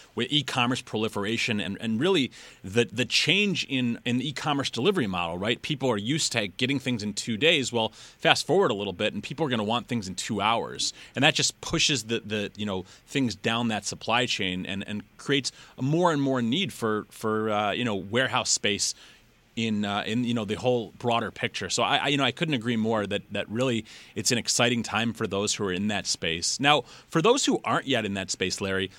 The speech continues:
let's say an investor or even a broker, how would you recommend pivoting from being in the traditional, maybe retail triple net space, uh,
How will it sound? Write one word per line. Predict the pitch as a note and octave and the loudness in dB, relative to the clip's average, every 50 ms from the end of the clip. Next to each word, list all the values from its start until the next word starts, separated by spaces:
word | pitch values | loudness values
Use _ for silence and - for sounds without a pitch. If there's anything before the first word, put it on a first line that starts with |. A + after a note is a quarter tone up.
| - - | -8 -4
let's | - - - | -2 2 4
say | F#3+ F3 | 4 4
an | D3+ | 4
investor | C3 A2 F#2+ G2 C3 C#3+ C3+ - - D#3 B2+ | 2 2 2 2 2 2 2 0 -2 0 0
or | G#2+ G#2+ | 0 0
even | A#2 A2 A2 | 0 -2 -2
a | G2+ | -4
broker, | E2 - G#2 G#2+ B2 B2 B2 - G#2 F#2+ F2+ - - - - | -4 -2 0 2 2 2 0 -2 -4 -4 -4 -6 -10 -20 -4
how | - - G#3 A#3 | 2 6 6 6
would | D4+ C#4+ G#3+ | 6 4 0
you | G3+ D3 | 0 2
recommend | B2+ C#3+ C#3+ D3 - D#3 D3 C3 A#2 A2 | 4 4 4 4 2 0 0 0 0 -2
pivoting | - - - D3 D#3 D#3 A#2 G2 F#2+ | -2 0 0 2 2 2 0 -2 -4
from | - - A2 G2+ | -4 -4 -4 -2
being | G2 B2+ C#3+ C#3 C3+ | 0 2 2 2 2
in | B2+ | 0
the | A#2+ A#2 | 0 -2
traditional, | - - B2 A2+ B2+ C3 - C#3+ C3+ B2 | -2 -4 -2 0 0 0 0 0 0 0
maybe | A#2 A2+ A2+ G#2+ G2+ F2+ | 0 0 0 -2 -4 -6
retail | F2 F2+ A2+ C#3+ D3+ - - - A2+ G#2+ - G2 G2 - - - - | -6 -6 -4 -4 -4 -2 0 0 0 0 0 -2 -6 -10 -18 -18 -8
triple | - - C3 - A2+ | -4 -4 -2 0 0
net | G#2+ G2+ F#2 - | 0 0 0 -2
space, | - - G#2+ G2+ G#2 G2+ - - - - - - | -2 0 0 0 0 0 -2 -4 -6 -12 -14 -6
uh, | - A2 A2+ A2+ A2+ F2+ | -2 0 0 0 0 -2